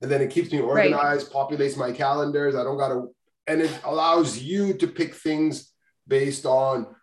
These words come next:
Speaker 1: my
Speaker 2: Right.
Speaker 1: predetermined availability for that, rather than,
Speaker 2: And I
Speaker 1: oh,
Speaker 2: can choose when I'm ready to choose. I don't have to wait for you to be ready to choose. And, like, right, exactly.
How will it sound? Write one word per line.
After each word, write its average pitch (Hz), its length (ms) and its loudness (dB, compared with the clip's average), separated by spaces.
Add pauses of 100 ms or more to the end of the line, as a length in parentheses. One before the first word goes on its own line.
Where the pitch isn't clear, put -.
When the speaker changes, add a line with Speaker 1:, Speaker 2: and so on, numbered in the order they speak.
(240)
Speaker 1:
my 143 360 4
Speaker 2:
Right. 165 240 4
Speaker 1:
predetermined 143 460 -2
availability 139 720 2
for 117 200 -4
that, - 240 -4
rather 120 320 0
than, 226 200 0
Speaker 2:
And 254 120 6
I 262 180 6
Speaker 1:
oh, - 20 6
Speaker 2:
can 269 200 4
choose 269 600 2
when 240 280 0
I'm 277 300 2
ready 254 240 2
to 226 100 0
choose. 226 680 -4 (180)
I 226 60 4
don't 247 80 6
have 247 60 2
to 269 60 0
wait 269 180 4
for 254 80 -6
you 247 200 0
to 240 60 0
be 254 100 -2
ready 226 220 4
to 226 80 -8
choose. 226 720 -2 (300)
And, 220 280 -2 (140)
like, 220 300 4 (400)
right, 170 240 -2 (180)
exactly. 190 560 -4